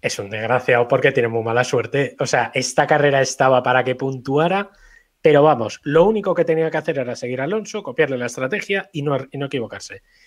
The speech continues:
Y va y le falla, el, que es que además es una cosa loquísima que yo no había visto, yo, no sé, yo creo que una vez lo vi en el Mundial de Resistencia, en alguna carrera de estas de seis, ocho horas, que se quedan sin presión hidráulica y entonces tienen que meterle,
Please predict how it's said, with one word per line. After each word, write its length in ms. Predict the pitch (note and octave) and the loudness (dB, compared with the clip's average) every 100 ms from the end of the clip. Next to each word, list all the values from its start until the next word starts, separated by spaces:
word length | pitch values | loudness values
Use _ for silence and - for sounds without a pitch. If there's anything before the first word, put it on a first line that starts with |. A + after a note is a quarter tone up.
| _ _ | _ _
Y 120 | E3 | 2
va 100 | F3+ | 2
y 60 | G3 | 4
le 100 | F3+ | 4
falla, 440 | - G3+ G#3 G#3 - | 4 2 2 0 -4
el, 240 | C3+ - | -8 -2
que 80 | D3 | -2
es 100 | - | 2
que 80 | G3+ | 4
además 300 | F3+ F#3 D#3 | 4 2 0
es 100 | D#3+ | -2
una 160 | C#3 | 0
cosa 320 | F3+ F3 F3+ - | 2 2 0 2
loquísima 680 | C#3 C3 F#3 F3 B2+ G#2+ | 2 2 0 -6 -6 -8
que 120 | - A2+ | -8 -6
yo 120 | D3+ | -2
no 80 | F3 | 2
había 220 | E3 D3 | 2 0
visto, 480 | A#2+ - - G2+ _ _ _ _ _ _ _ | -4 -8 -8 -10 _ _ _ _ _ _ _
yo, 160 | A2+ A#2 - | -20 -20 -18
no 280 | B2 B2 C3 | -8 -4 -2
sé, 240 | F#3 G#3 | 0 -2
yo 140 | - C#3+ | -4 -4
creo 180 | G#3 G3+ | -2 -2
que 80 | |
una 80 | G3 | -2
vez 120 | F#3+ | -2
lo 120 | G3 C#3+ | -2 -4
vi 220 | G#3 _ C#3 | -8 _ -8
en 180 | B2+ | -6
el 100 | A#2+ | -6
Mundial 320 | A#2 A2+ C3 D#3+ | -8 -10 -6 -4
de 80 | |
Resistencia, 840 | G3 F3 - - - G#3 - F#2+ - _ _ _ _ | -2 -4 -8 -10 -6 -6 -8 -20 -20 _ _ _ _
en 120 | A#2+ | -8
alguna 280 | G#2+ G#2+ D3+ | -6 -2 0
carrera 280 | E3+ D#3+ D#3+ | 2 4 6
de 80 | F3+ | 4
estas 200 | F3+ A2 | 2 -4
de 100 | G2+ | -2
seis, 260 | D#3+ E3 | -2 0
ocho 240 | A#2+ A#2 D#3+ | -4 0 2
horas, 240 | F#3 A3 - _ - | 2 -2 -10 _ -2
que 120 | C#3 | 0
se 120 | A#2+ | 0
quedan 240 | G#2 C#3 D3 | 2 2 2
sin 160 | E3+ | -2
presión 340 | C3+ A2+ C3+ C3+ | -4 -6 -4 0
hidráulica 680 | D3+ E3 E3 F3+ F3+ G#3 - | 2 2 -2 -2 -2 -4 -4
y 60 | |
entonces 320 | A#2+ A2 C3 B2+ | -10 -6 -6 -4
tienen 240 | C#3+ C#3+ | -4 -4
que 100 | D3+ | -4
meterle, 540 | D3 D3 E3 D3 A2 | -4 -4 -2 -2 -6